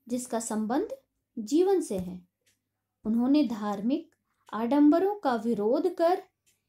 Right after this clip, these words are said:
प्रेम को स्थापित किया। अपनी वाक में जनता की सरल भाषा का प्रयोग किया। यही कारण है कि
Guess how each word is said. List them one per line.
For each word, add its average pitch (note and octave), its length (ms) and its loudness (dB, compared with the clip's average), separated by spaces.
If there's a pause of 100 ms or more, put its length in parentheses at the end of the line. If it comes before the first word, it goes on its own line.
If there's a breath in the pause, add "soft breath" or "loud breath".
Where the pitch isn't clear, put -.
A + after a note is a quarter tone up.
(240)
प्रेम B3 300 2
को F#4+ 160 2
स्थापित G#3+ 560 -6
किया। D#3+ 280 -10 (1500)
अपनी E4 520 2 (280)
वाक A#3 380 -2
में F4 260 2
जनता B3 440 -2
की D#4 380 -4 (340)
सरल D4 460 -2
भाषा C4 420 -4
का G#3+ 160 -8
प्रयोग G3+ 520 -8
किया। D#4 300 -4 (600)
यही A#3+ 400 2
कारण D4+ 300 0
है A3 240 -6
कि A3 400 -12